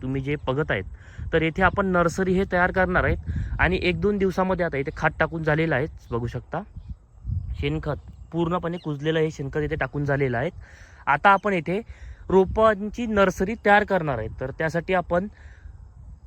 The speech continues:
काय बियाणं किंवा आपण कोणत्या कंपनीचे बियाणं हे वापरायला पाहिजे याबद्दलची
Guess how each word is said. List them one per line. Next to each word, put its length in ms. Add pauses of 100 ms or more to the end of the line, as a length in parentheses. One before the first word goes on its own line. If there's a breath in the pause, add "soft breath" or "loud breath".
काय 240 (300)
बियाणं 440
किंवा 240
आपण 240
कोणत्या 380
कंपनीचे 500
बियाणं 320
हे 280
वापरायला 520
पाहिजे 360
याबद्दलची 440